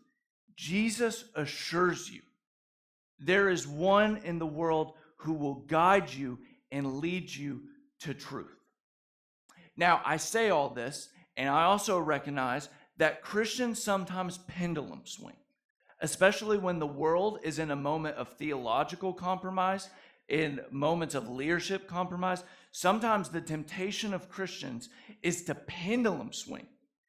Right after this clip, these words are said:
and to say, "The world is scary out there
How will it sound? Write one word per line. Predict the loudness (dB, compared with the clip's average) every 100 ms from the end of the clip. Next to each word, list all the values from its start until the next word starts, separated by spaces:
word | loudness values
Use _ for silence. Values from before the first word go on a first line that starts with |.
| _ _ _
and | -2 0
to | 0
say, | 2 2 0 -6 _ -4
"The | 0
world | 8 12 12 12 6
is | 0 0 -4 -14 _ -10
scary | -6 -6 0 8 10 10 6 0
out | -2 -4
there | -8 -8